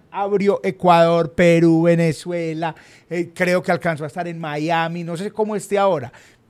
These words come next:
Y eso es lo que hace eso. Entonces, pa' mí Colombia Moda es importante por eso y porque termina dándole trabajo a todos los talleres que confeccionan de aquí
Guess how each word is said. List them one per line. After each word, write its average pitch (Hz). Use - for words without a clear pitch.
Y 220
eso 233
es 208
lo 202
que 156
hace 139
eso. 147
Entonces, 165
pa' 165
mí 185
Colombia 196
Moda 151
es 139
importante 208
por 147
eso 302
y 302
porque 254
termina 185
dándole 190
trabajo 156
a 180
todos 202
los 202
talleres 196
que 202
confeccionan 190
de 143
aquí 247